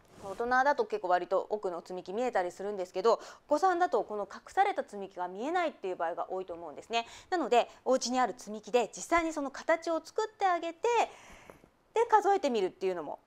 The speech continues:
すごくいい学習だと思います。で、えー、今これ多いのはどちらですかっていう問題になってるんですけど、じゃあ、例えば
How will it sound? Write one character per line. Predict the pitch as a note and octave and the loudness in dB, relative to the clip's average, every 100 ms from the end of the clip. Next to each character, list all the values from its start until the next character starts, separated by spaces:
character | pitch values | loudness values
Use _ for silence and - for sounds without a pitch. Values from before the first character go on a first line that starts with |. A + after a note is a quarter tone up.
| _ _ | _ _
す | - G#3+ | -6 -2
ご | G#3+ | -2
く | - | -4
い | - G3 | -8 -4
い | |
学 | D#3+ - | -4 -6
習 | - F3+ | -6 -2
だ | G#3 | -2
と | G3+ | -2
思 | F3+ F3+ | -4 -4
い | |
ま | G3 | -4
す。 | F#3 E3 - - | -2 -4 -6 -4
で、 | - C4 - - | 2 2 2 -2
え | A3+ G#3+ G#3 - | 2 4 2 0
ー、 | |
今 | A4 E4+ | -2 0
こ | A#3+ | 0
れ | G#3 | 0
多 | B3+ C4 | 2 0
い | A3 | -2
の | F3 | -6
は | D#3+ | -6
ど | F3 | -8
ち | F3 | -10
ら | D#3+ | -14
で | - - | -12 -12
す | |
か | - E4 | -2 2
っ | F#4 - | 2 0
て | C#4 | 0
い | |
う | G3+ F#3 - | 2 0 -4
問 | F#3 F3 | -8 -4
題 | F3+ | -4
に | F3+ | -4
な | |
っ | F#3 | -8
て | |
る | E3 | -10
ん | |
で | D#3+ | -12
す | - | -6
け | |
ど、 | F#3 G#3 - _ _ - | 0 -2 -2 _ _ 0
じ | |
ゃ | A4+ | 6
あ、 | G4 | 6
例 | F#4+ | 6
え | F#4+ | 6
ば | F#3+ | 6